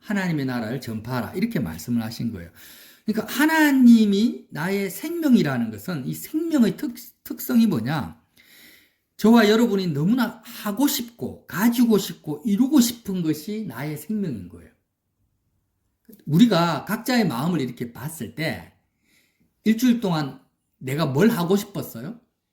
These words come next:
뭘, 인생에서 뭘 가지고 싶었어요? 내가 지금 하-, 지금 당장, 지금, 지금 내 마음이 정말 "내가 예뻐지고 싶다." 어? 이러면은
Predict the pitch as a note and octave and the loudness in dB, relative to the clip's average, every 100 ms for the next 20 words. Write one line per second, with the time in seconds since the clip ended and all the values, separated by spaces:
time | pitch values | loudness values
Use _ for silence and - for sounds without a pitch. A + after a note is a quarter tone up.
0 | _ _ _ _ _ - D#3 A3 F#3 G3+ | _ _ _ _ _ 0 4 4 2 -2
1 | F#3+ A#3 A#3+ G#3 D3+ D3+ - D#3+ G#3 A3+ | 0 4 4 2 0 -2 -2 -2 0 2
2 | E3 - C3 A#2+ A#2+ E3+ - _ _ _ | 2 -2 -12 -10 -10 -10 -14 _ _ _
3 | _ _ _ _ _ _ _ _ _ E3+ | _ _ _ _ _ _ _ _ _ 2
4 | G#3 A3+ A3+ A#3+ A3+ - G#3 - - _ | 4 4 2 4 4 4 -8 -12 -16 _
5 | _ - A#3+ C#4+ A#3+ B2 C3+ G#3+ D#3 A#2 | _ 2 4 4 0 -6 -2 0 -2 -6
6 | - F3 D#3 - C3 A#2+ G#2 _ _ _ | -4 -2 -4 -6 -12 -12 -16 _ _ _
7 | _ _ C3+ F3 A#2 B2+ C#3+ G#3 C3+ - | _ _ 0 0 0 -4 -4 -2 -4 -10
8 | _ _ _ _ _ - F3 D#3 D3+ D#3 | _ _ _ _ _ -6 -4 -2 -4 -6
9 | - - A#3 A#3+ A3+ - - A#2 - _ | -10 0 2 4 2 -2 -10 -18 -18 _
10 | _ _ _ _ _ _ - - A#3+ _ | _ _ _ _ _ _ -16 -16 -16 _
11 | _ _ _ _ A#3+ A#3+ G3+ D3 | _ _ _ _ 6 6 6 0